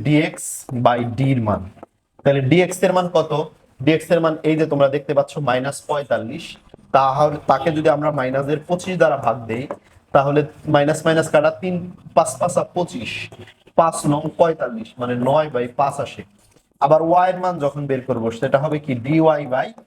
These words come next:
d। এখন দেখো ডির মান কত? ডির মান যদি তোমরা একটু খেয়াল করো, ডিওয়াই এর মান কত? ডিওয়াই এর মান হচ্ছে দশ, আর এটার মান হচ্ছে মাইনাস পঁচিশ। কাটাকাটি করলে পাঁচ পাঁচা পঁচিশ, পাঁচ দুগুণা দশ, মাইনাস টু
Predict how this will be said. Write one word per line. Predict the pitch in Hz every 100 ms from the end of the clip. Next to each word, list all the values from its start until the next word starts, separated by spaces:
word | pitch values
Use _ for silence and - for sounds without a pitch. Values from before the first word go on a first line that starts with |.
| _ _ - 113 143
d। | 131 101 - - - 135
এখন | 175 165
দেখো | 160 170 131
ডির | 175 202 190
মান | 170 -
কত? | - 101 90 _ _ _ _ 113 123
ডির | 196 190
মান | 190 180
যদি | 160 160
তোমরা | 170 170 165
একটু | 165 -
খেয়াল | 147 - 147
করো, | 139 139 135 135
ডিওয়াই | 202 196 180
এর | 175
মান | 170 -
কত? | - 117
ডিওয়াই | 147 165
এর | 156
মান | 160 143
হচ্ছে | - 143 117
দশ, | 113 123 - - _ _ _ 135
আর | 127
এটার | 127 131
মান | 135 139
হচ্ছে | 131 135
মাইনাস | 113 120 127 131 -
পঁচিশ। | 131 123 127 147 - - - - -
কাটাকাটি | 147 156 160 156
করলে | 156 151 147 156
পাঁচ | 151 -
পাঁচা | 165 170 156
পঁচিশ, | 156 165 165 160
পাঁচ | 147 127
দুগুণা | 139 131 120
দশ, | 107 101 - 117
মাইনাস | 123 135 165 - - _ - - -
টু | -